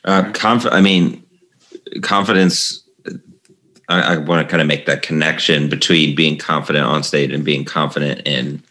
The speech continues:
you know, your insecurities and body image and all that. Like,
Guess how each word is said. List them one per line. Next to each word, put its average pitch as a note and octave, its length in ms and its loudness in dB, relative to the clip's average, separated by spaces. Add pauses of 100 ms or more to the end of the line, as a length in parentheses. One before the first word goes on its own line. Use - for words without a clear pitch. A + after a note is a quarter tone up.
(1000)
you - 200 -2
know, D2+ 420 -2
your E2+ 220 4
insecurities D2+ 880 0
and D2 280 -2
body D#2 300 2
image C#2+ 280 -2
and C#2 80 0
all C#2+ 160 0
that. E2 340 4
Like, C#2 340 -2